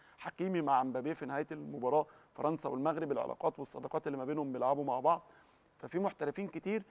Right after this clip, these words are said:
فبالتالي الجاب أو الفجوة اللي ما بين المنتخبات العربية والمنتخبات الأوروبية قلت كتير جدا في مونديال قطر، نظرا للأجواء، للجال-، للجالية الجماهيرية زي ما بقول لك. فكرة كمان ال-، الشق البدني ده مهم جدا، الناس مش واخدة بالها منه.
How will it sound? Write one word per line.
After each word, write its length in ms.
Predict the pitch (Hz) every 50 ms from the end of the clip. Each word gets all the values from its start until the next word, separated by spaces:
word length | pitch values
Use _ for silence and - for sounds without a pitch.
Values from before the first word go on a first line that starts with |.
| - - - _ -
فبالتالي 560 | 139 127 139 - - - 196 220 220 214 - -
الجاب 360 | 139 131 123 123 170 190 185 -
أو 140 | - 139 135
الفجوة 380 | 131 - - 165 175 165 175 156
اللي 120 | 143 139
ما 80 | 139 127
بين 180 | 127 170 185
المنتخبات 520 | 175 156 143 131 - - - 139 139 - 165
العربية 380 | 147 139 139 139 131 147 143
والمنتخبات 460 | 131 131 127 120 - - 143 170 190
الأوروبية 440 | 202 185 156 151 139 131 160 202 196 - - - - - - _ - -
قلت 260 | 190 214 202 196 -
كتير 240 | - - 170 185 175
جدا 300 | 151 180 160 151 170 147
في 320 | 127 - 139 151 165 165 - _ _ _ _ _ _ - 139 135
مونديال 360 | 123 120 139 151 165 160 143
قطر، 340 | - - 143 - - 123 127
نظرا 280 | 143 151 135 156 143 139
للأجواء، 600 | 127 - - 139 113 117 127 151 - - - -
للجال-، 440 | 135 131 123 120 127 127 127 131 - -
للجالية 320 | 123 123 117 117 131 139 147
الجماهيرية 420 | 143 117 139 127 131 131 123 151
زي 120 | 147 131 135
ما 120 | 131 127
بقول 240 | 120 123 131 165 185
لك. 100 | 196 - - - - - _ _ -
فكرة 300 | - 165 - 165 151 - -
كمان 420 | - 135 135 151 175 196 208 190 - _ _ _ _ _ _ _ _ _ _ _ _ _ _ _ _ _ _ - -
ال-، 220 | 156 156 151 139 -
الشق 240 | 131 - - 180 - -
البدني 320 | 170 151 143 175 180 175 165
ده 80 | 175
مهم 260 | 170 160 165 175 175
جدا، 260 | 165 143 180 147 135 139
الناس 220 | 135 147 156 156
مش 80 | 135 175
واخدة 180 | 165 151 156
بالها 180 | 156 160 156 156
منه. 220 | 151 170 160 131